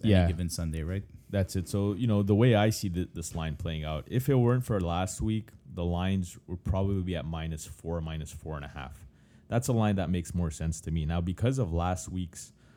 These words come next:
Speaker 2: loss that the, the Bengals took against the, um, the Jets,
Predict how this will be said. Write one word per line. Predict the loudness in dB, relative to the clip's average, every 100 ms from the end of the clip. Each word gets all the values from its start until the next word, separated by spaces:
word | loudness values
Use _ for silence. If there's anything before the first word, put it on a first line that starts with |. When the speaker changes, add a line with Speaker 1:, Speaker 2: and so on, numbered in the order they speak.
| -20 -20 -20 -20 -16 -2
Speaker 2:
loss | 2 4 2 -2
that | -8
the, | -6 -6 -6
the | -6 -6
Bengals | -2 -2 -2 -4
took | -6 -6
against | -6 -4 -4 -6
the, | -8 -6 -4 -6
um, | -6 -8 -8 -8
the | -8
Jets, | -6 -4 -2 -2 -6 -14